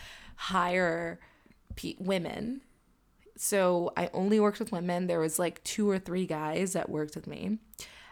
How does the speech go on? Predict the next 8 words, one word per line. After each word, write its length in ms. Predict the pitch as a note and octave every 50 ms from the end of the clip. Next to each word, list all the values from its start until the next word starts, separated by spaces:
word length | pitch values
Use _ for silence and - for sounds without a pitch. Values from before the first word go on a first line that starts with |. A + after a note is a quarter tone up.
| - -
Um, 320 | - F3+ F3+ F3 F3 F3+
the 80 | E3+ F3+
turnover 560 | - - - G3+ G3+ G#3 G#3+ G#3+ F3+ F#3 F3
is 160 | - E3+ -
crazy 1000 | - - - - - F#3+ G3 G3 G3+ G3+ F3+ - D3 C3+ G#2 C#3 D3+ F3+ F#3 F#3 - _ _ _ _
because 580 | - E3+ - - - G3+ F#3 F#3+ F3+ E3+ D#3 -
it's 200 | - E3 - -
so 460 | - - E3 D#3+ D#3 D#3+ D#3 D#3 D#3